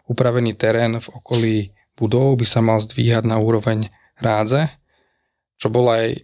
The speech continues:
jedno, mm, jedna časť zadania v súťaži a architekti zase zo Snohety a Studio Egret West, ktorí sa boli pozrieť na pozemku počas súťaže, ako jediní sa rozhodli túto časť zadania tak trochu nerešpektovať. A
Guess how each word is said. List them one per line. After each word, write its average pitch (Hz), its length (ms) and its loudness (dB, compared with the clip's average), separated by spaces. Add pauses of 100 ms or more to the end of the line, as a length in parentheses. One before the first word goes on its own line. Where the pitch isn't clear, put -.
jedno, 117 720 -2
mm, 113 480 -2
jedna 113 320 2
časť 113 160 -2
zadania 110 640 -2
v - 80 -16
súťaži 117 560 0 (800)
a 110 240 0 (640)
architekti 123 560 -4
zase 117 240 0
zo 117 100 0
Snohety 117 540 0
a 120 80 -2
Studio 113 320 0
Egret 113 240 0
West, 110 240 0
ktorí 113 100 0
sa 113 140 0
boli 113 180 2
pozrieť 107 400 0
na 104 80 -2
pozemku 107 460 0
počas - 340 -4
súťaže, 117 480 0 (640)
ako 117 320 0
jediní 120 240 2
sa 113 160 0
rozhodli 113 400 2
túto 110 320 -2
časť 117 240 0
zadania 110 300 0
tak 113 100 -2
trochu 117 320 0
nerešpektovať. 113 960 -2 (640)
A 110 400 0